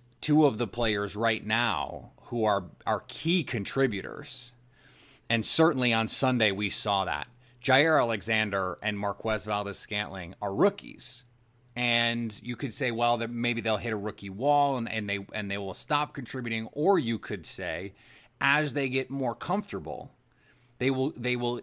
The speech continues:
grow in their ability to impact this team. And I, and I compared Alexander to Sam Shields, his rookie season in Green Bay, and what we saw in twenty ten. W-, what did, I mean,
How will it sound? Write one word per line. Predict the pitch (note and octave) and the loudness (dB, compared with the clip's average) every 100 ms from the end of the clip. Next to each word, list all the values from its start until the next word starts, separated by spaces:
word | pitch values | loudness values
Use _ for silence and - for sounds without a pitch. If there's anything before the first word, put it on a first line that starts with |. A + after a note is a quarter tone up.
| - A2+ | -10 -12
grow | G2+ G#2+ C3+ D#3 F#2+ F#2+ A2+ - | -6 2 4 4 4 0 -4 -6
in | B2 A#2 | -4 -2
their | A#2+ A#2 | 0 -2
ability | G2+ A#2+ A#2+ A2+ | -2 -4 -2 -4
to | G#2+ - - | -6 -10 -8
impact | B2+ B2+ A#2 A2+ G#2+ - | -6 -4 -2 -2 -4 -8
this | G#2+ - | -8 -8
team. | - E3 A#2 G2+ | -6 -2 -2 -2
And | G#2 | -4
I, | G#2 | -6
and | A2 A2 | -4 -4
I | A2 | -4
compared | A2+ G#2 - B2+ B2 | -6 -2 0 0 0
Alexander | A#2 A#2 A2 A2+ A#2 A2+ G#2 | 0 -2 -4 -4 -4 -4 -6
to | - G#2+ | -8 -8
Sam | - A2+ G#2 | -8 -6 -6
Shields, | F#2+ - C3 C3+ B2+ - | -6 -6 -2 -2 -2 -6
his | A#2 G2+ | -8 -8
rookie | G#2+ - A2 | -12 -10 -10
season | - A2+ G2+ | -6 -6 -6
in | G#2 | -8
Green | F#2 F#2+ F#2+ | -8 -10 -8
Bay, | A2 A#2+ A2 | -4 -4 -4
and | G2+ | -6
what | D2+ | -8
we | G#2+ | -8
saw | - G#2 G2+ | -8 -6 -4
in | F#2+ | -6
twenty | - F#2+ F2+ | -8 -10 -10
ten. | - B2 A2 F#2 - - - - - - _ _ _ _ _ - - | -6 -4 -4 -6 -10 -20 -20 -20 -20 -20 _ _ _ _ _ -12 -10
W-, | C3+ B2 - | -4 -2 -2
what | B2+ D#3 F#3+ | 4 6 8
did, | F3+ A2+ | 6 4
I | |
mean, | C#3 C#3 - | 4 2 0